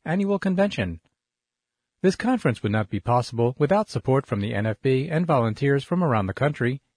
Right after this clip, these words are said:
including our N O P B C board members, who are dedicated to providing our children with what they need to thrive. Blindness skills, role models, high expectations, and a commitment to nurture and support our children throughout their lives.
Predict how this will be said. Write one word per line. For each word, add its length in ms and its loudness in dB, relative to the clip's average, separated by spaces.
including 500 0
our 120 -4
N 160 -2
O 80 0
P 180 -4
B 160 -4
C 180 -8
board 260 0
members, 420 -4
who 120 6
are 80 6
dedicated 560 0
to 100 -8
providing 420 0
our 100 0
children 420 0
with 160 -4
what 120 0
they 120 0
need 280 -2
to 80 -2
thrive. 500 -2
Blindness 380 2
skills, 500 -4
role 200 6
models, 500 0
high 200 0
expectations, 840 -2
and 120 0
a 20 0
commitment 480 0
to 100 -6
nurture 360 0
and 180 -4
support 340 0
our 120 4
children 460 0
throughout 320 2
their 140 2
lives. 540 0